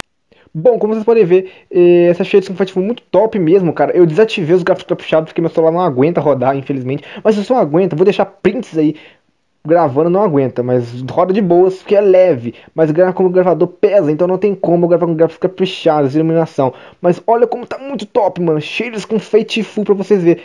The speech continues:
E oculta os botões, isso que eu acho interessante, mano. Tá tudo, tudo. Eu vou mostrar no Nether também. Olha como vocês podem ver. Olha que textura mais linda, velho.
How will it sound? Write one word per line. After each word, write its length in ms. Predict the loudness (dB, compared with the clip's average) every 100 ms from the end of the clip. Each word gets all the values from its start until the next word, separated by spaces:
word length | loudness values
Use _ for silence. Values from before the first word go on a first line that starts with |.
| -10
E 80 | -2
oculta 360 | -2 2 0 0
os 80 | 0
botões, 420 | 0 2 2 0
isso 160 | -2
que 60 | 0
eu 100 | 0
acho 160 | 0 0
interessante, 640 | 2 2 0 -2 -2 -2
mano. 140 | -4
Tá 100 | -2 -4 _
tudo, 400 | -4 0 0 -2 -8 -18 _ _ 0
tudo. 240 | 2 4
Eu 20 |
vou 80 | 2
mostrar 240 | 0 0
no 80 | 2
Nether 380 | 4 4 4 2
também. 400 | 0 0 0 -2 -8 _ _
Olha 100 | -4
como 140 | -2 -2
vocês 140 | -2
podem 240 | 0 0 2
ver. 180 | 0 0
Olha 200 | 0 0
que 120 | -4
textura 400 | -2 -2 0 0
mais 200 | 2 2
linda, 560 | 4 4 2 2 2
velho. 160 | 0 -4